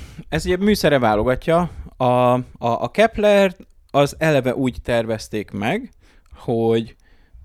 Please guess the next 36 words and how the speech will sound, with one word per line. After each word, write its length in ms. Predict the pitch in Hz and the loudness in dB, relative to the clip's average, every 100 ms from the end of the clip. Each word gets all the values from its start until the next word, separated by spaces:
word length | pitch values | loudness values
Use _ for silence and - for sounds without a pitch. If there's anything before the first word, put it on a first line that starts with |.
| - - _ | -20 -20 _
kiszámolták, 600 | - 147 123 110 107 101 | -4 -2 -2 -2 -4 -8
hogy 140 | 101 117 | -8 -6
mekkora 340 | 117 - 110 | -6 -6 -8
legyen 200 | 98 78 | -6 -10
a 40 | - | -8
távcső, 580 | 185 196 - - 151 | -2 -2 -4 -8 -6
hogy 260 | 139 120 107 | -4 -6 -8
milyen 360 | 113 120 110 98 | -6 -4 -4 -6
fényes 400 | - 110 107 101 | -8 -8 -8 -10
vagy 140 | 101 | -12
halvány 340 | - 107 104 104 | -6 -6 -6 -8
csillagokat 640 | - 107 107 107 - 87 | -8 -8 -8 -12 -10 -8
akarunk 360 | 98 - 82 113 | -10 -12 -12 -10
megfigyelni, 520 | 170 - 135 120 113 | -10 -8 -6 -4 -4
milyen 240 | 113 90 - | -6 -8 -4
fontossággal, 840 | 170 156 131 - 113 113 107 107 | -4 -2 -4 -4 -4 -2 -4 -2
mennyi 280 | 113 107 107 | -4 -6 -6
fotont 380 | 120 104 101 | -6 -6 -8
kell 160 | - 87 | -10 -10
rájuk 320 | 78 101 98 | -8 -8 -8
gyűjteni, 540 | 127 202 180 156 139 131 - - - - | -2 0 0 -2 -2 -4 -10 -20 -20 -6
mi 200 | 156 156 | 0 0
az 140 | 127 | 2
a 40 | 123 | 2
jó 180 | 135 120 | 2 2
terület 420 | 131 120 113 104 | 0 0 -2 -4
az 120 | 107 | -4
égbolton, 520 | 160 147 143 135 127 | -4 0 0 0 -2
ami 240 | 117 110 107 | -2 -2 -2
egész 340 | 113 104 - | -4 -6 -8
évben 280 | 101 - 107 | -10 -10 -6
megfigyelhető. 800 | 160 - 147 139 139 - 135 131 | -6 -4 0 0 0 0 0 2
Ugye 180 | 131 | 0
célszerű 460 | 127 160 135 127 117 | 2 0 0 -2 -2
olyat 240 | 123 110 | -2 -2
választani, 640 | 123 143 165 - 170 170 | 0 2 0 -2 -4 -4